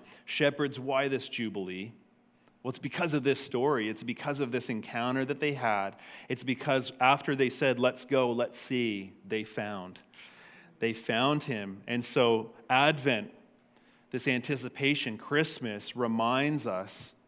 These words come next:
joy has arrived. Joy has arrived, as we've talked about. Hope arrived that first Christmas. Peace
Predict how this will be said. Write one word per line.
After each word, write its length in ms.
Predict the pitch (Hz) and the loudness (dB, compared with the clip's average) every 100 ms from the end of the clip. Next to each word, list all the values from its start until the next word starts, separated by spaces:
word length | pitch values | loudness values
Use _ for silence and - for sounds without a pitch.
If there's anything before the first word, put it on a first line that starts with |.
| _ - | _ -10
joy 640 | 113 135 131 123 104 98 | -2 2 4 2 0 -4
has 640 | - 113 110 95 95 - 110 | -4 -4 -2 -4 -8 -12 -10
arrived. 720 | 104 98 101 95 98 - - - _ _ _ - - - - | -6 -4 -4 -6 -10 -18 -20 -20 _ _ _ -20 -20 -20 -10
Joy 280 | 113 156 175 | 2 6 8
has 180 | 190 170 | 8 6
arrived, 480 | 165 143 165 202 143 | 6 8 10 8 6
as 160 | 135 | 2
we've 180 | 139 135 | 2 0
talked 340 | 135 147 190 202 | 2 4 4 4
about. 280 | 156 123 | 6 4
Hope 360 | - 180 180 233 | 4 6 6 6
arrived 720 | 190 135 110 107 101 - - | 6 6 6 4 0 -6 -6
that 220 | 127 117 | -2 -2
first 420 | - 139 113 - - | -2 -4 -2 -4 -6
Christmas. 540 | 131 113 - 113 - | -4 -2 -4 -8 -8
Peace 520 | - 185 214 208 - | -4 0 0 0 -6